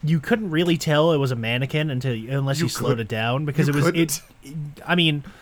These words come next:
Speaker 1: well, you kinda could. It
Speaker 2: See, that's, that, that was what made it charming to me. <laughs>
Speaker 1: It did. You, you kinda, like, it happened so quick, the actual shot of him getting hit,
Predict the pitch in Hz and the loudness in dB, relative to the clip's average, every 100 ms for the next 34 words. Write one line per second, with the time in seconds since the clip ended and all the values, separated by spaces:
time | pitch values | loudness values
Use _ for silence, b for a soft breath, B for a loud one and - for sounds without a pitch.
0 | b b 190 196 190 247 233 190 151 110 | b b 6 6 6 4 6 2 2 0
1 | 101 - b b - 196 202 247 220 220 | -4 -12 b b 2 6 8 6 8 6
2 | - 233 220 226 302 240 180 165 160 131 | 8 6 10 8 8 4 2 4 2 2
3 | - 143 220 127 143 143 - - - - | 2 2 2 -2 -2 4 6 6 2 -2
4 | 233 190 220 110 - b b b - 220 | -2 2 2 2 -8 b b b -2 2
5 | 240 233 214 240 - - 277 311 190 190 | 4 2 2 2 2 2 2 4 0 2
6 | 226 208 - - - 226 180 202 208 254 | 2 2 0 -14 -4 -2 2 6 6 4
7 | 247 - 185 185 - 170 185 - 156 135 | -2 0 4 4 2 0 0 -2 -6 -2
8 | 156 - 160 151 - 143 156 - 147 131 | -2 -2 -2 -2 0 2 2 0 -2 -2
9 | 123 147 151 165 156 147 139 139 131 131 | -4 -2 0 2 2 2 0 0 0 0
10 | 156 | -2